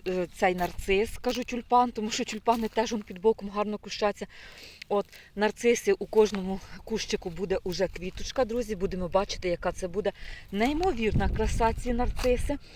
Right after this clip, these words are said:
Це я вам обіцяю. Далі, дивіться: тюльпани кущаться,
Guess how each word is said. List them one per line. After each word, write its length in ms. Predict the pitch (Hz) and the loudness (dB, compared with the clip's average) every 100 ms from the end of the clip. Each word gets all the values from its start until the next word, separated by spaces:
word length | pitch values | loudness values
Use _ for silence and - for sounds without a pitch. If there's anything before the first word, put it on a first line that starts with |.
| - - - | -12 -10 2
Це 100 | 226 | 4
я 60 | |
вам 160 | 220 226 | 4 2
обіцяю. 600 | 220 190 208 233 226 226 - - - - - | 0 -2 0 4 6 8 8 6 4 2 2
Далі, 320 | - 208 190 180 | 4 6 4 0
дивіться: 360 | 196 202 - - - - - - - - | -2 -2 -2 0 0 0 0 0 0 0
тюльпани 680 | 196 - 220 262 320 339 359 - - - | 0 4 4 4 2 2 0 -4 0 4
кущаться, 720 | 240 254 - - - - 302 | 8 10 10 8 6 8 8